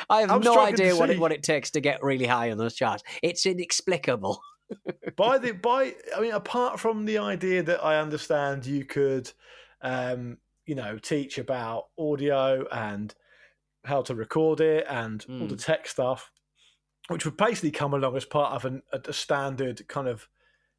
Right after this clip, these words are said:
Speaker 2: you know, audio degree anyway. I have
Speaker 1: Mm.
Speaker 2: no idea what you're teaching in podcast. I mean, to be, to me, that seems absolutely absurd.
Speaker 1: But, I mean, I guess it's, it's, it's a v-, it's a specialised form of audio, and there are different wa-,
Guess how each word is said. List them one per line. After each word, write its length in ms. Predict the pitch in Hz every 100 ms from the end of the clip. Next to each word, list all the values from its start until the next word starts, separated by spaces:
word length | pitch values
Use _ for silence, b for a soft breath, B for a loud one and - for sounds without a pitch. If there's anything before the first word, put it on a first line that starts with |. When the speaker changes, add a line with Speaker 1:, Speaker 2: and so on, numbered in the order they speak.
| _
Speaker 2:
you 80 | 170
know, 280 | 104 90 - _ -
audio 560 | 160 135 139 131 123 - _ _ _ _
degree 320 | - 135 127 143
anyway. 580 | 165 110 92 85 113 - -
I 80 | -
have 80 |
Speaker 1:
Mm. 100 | 139
Speaker 2:
no 260 | 170 190 165
idea 280 | 139 139 127
what 160 | 120 147
you're 80 |
teaching 340 | 123 139 127 117
in 80 | 107
podcast. 460 | 117 113 98 90
I 60 | 120
mean, 100 | 123
to 120 | 131
be, 100 | 147 -
to 120 | 143
me, 220 | 165 151
that 240 | 135 127
seems 340 | - 135 117 101 -
absolutely 680 | 147 - - 139 123 117 117
absurd. 480 | 107 131 113 92 - _ _ _ b b b b b b b b _
Speaker 1:
But, 120 | 247 220
I 40 |
mean, 160 | 220 233
I 60 |
guess 320 | 220 254 202
it's, 140 | 214 -
it's, 260 | 190 185 - 202
it's 160 | 170 -
a 60 |
v-, 340 | 160 156 151 151
it's 160 | 147 151
a 60 |
specialised 1000 | 147 - 208 196 - 170 151 147 139 -
form 420 | - 147 135 127 -
of 320 | 123 120 113
audio, 580 | - 127 123 120 113 110
and 160 | 104 110
there 140 | 113
are 40 | 107
different 340 | 113 - 101
wa-, 100 | 117